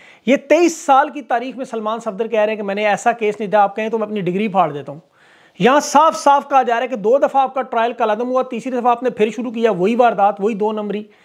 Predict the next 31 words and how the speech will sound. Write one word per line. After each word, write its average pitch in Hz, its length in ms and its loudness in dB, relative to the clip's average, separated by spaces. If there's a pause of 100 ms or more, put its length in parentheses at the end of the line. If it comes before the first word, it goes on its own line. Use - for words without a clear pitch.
(260)
इतना 311 240 4
क्यों 320 320 2
गिर 262 140 2
रहे 196 200 -4
हैं? 127 220 -18 (580)
फैसला 269 420 2
किया 285 220 2
वकला 254 260 -2
ने 247 100 -4
कि 226 80 -8
पेश 226 380 0
नहीं 214 160 -6
होंगे। 196 180 -6
ये 226 140 0
गैर 262 260 4
इंसाफी 254 400 -2
ट्रायल 220 320 0
है, 214 60 -2
जो 226 180 0
करना 254 240 -4
है 254 160 -4
इतनी 262 280 -4
जल्दबाजी 190 580 2
में, 269 140 -2 (320)
तेईस 294 340 2
गवाहान 226 440 2
के 254 100 -8
बयान 202 340 -2
इतनी 240 200 -8
जल्दी 214 220 -4
रिकॉर्ड, 208 340 -4